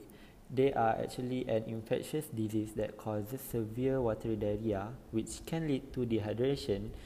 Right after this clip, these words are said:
and even death if untreated. Supposedly, cholera should be gone by this day because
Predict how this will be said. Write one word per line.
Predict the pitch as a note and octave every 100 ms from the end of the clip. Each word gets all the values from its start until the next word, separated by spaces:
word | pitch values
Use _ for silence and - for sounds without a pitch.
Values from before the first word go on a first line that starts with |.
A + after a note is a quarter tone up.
| - -
and | B2 A#2+
even | A#2+ B2 A2+
death | G2+ - - -
if | A2+ G#2+ -
untreated. | G#2+ G#2+ C#3+ C3+ G2 F#2 - - - - -
Supposedly, | - - F#3+ G3+ B2 A2+ B2
cholera | - C3+ D3 E3
should | D#3 E3 A#2
be | A#2
gone | A2 G#2 G2+ G#2
by | G2+ G2+
this | G2+ -
day | - F#2+ G#2
because | G#2 - - C3+